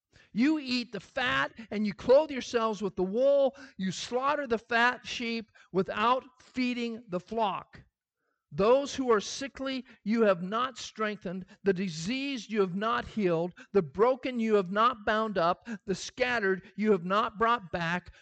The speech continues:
nor have you sought for the lost, but with force and with severity you have dominated them. They were scattered for lack of a shepherd, and they became food for every beast of the field,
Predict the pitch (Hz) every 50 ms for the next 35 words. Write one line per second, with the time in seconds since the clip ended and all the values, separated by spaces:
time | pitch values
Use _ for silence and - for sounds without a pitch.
0 | _ - 196 214 233 269 277 254 226 226 220 220 185 185 214 214 214 - - -
1 | - - 240 247 269 277 277 - _ _ 233 202 196 190 185 196 196 202 185 170
2 | 180 202 - - - - - _ - - _ _ - 143 214 214 214 214 208 202
3 | - - - _ _ _ - 269 285 262 220 202 196 208 - - - - _ _
4 | _ 190 208 202 196 196 - - - 180 160 156 226 254 247 226 190 175 170 175
5 | 185 185 - - _ _ - 175 190 233 254 240 220 185 180 170 156 156 139 127
6 | 185 208 247 277 277 254 208 185 180 165 156 151 143 147 139 127 123 - - 143
7 | 143 165 165 139 113 - _ _ _ _ _ _ _ _ _ _ _ _ _ _
8 | _ _ _ 143 185 214 240 233 208 190 180 - - - - - - _ 254 240
9 | 240 247 226 202 185 160 - - 180 175 180 180 202 208 202 208 - - 185 185
10 | 175 - - - - 226 202 180 - 165 139 - - _ - - - _ 180 196
11 | 202 214 226 208 208 208 - - - 226 220 208 208 208 - - _ _ 285 277
12 | 262 247 226 208 185 170 143 196 220 - _ - 175 202 - 220 220 247 233 277
13 | 254 214 165 156 160 233 240 247 220 - 226 202 190 190 - _ - 226 202 196
14 | 175 160 160 151